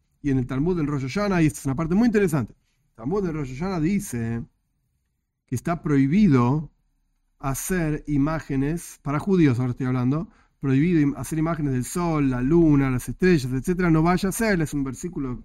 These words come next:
claro y literal, Parshas Vaishanan, no hacer este tipo de imágenes para no hacer idolatría a los judíos. Ahora la pregunta es, había un personaje, Rabban Gamliel, cuando la, el Talmud está explicando las leyes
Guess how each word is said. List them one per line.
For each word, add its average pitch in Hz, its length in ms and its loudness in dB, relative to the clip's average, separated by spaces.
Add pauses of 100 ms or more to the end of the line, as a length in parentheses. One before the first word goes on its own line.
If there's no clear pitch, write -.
claro 139 360 -8
y 127 40 -4
literal, 165 520 -4 (1300)
Parshas 123 320 -6
Vaishanan, 175 500 -2 (220)
no 151 140 2
hacer 160 220 0
este 135 160 -2
tipo 151 220 0
de 165 100 2
imágenes 196 500 0 (140)
para 175 200 -2
no 180 100 0
hacer 175 200 -4
idolatría 127 520 -2
a - 120 -10
los 147 120 2
judíos. 139 560 0 (500)
Ahora 127 120 -4
la 127 80 -2
pregunta 143 460 -2
es, 135 600 2 (260)
había 165 400 2
un 143 140 2
personaje, 123 540 -4
Rabban 135 260 -2
Gamliel, 120 540 -2
cuando 117 240 -6
la, 117 160 -4
el 113 120 -10
Talmud 139 280 -4
está 147 160 -6
explicando 147 400 -8
las 123 120 -6
leyes 143 480 -6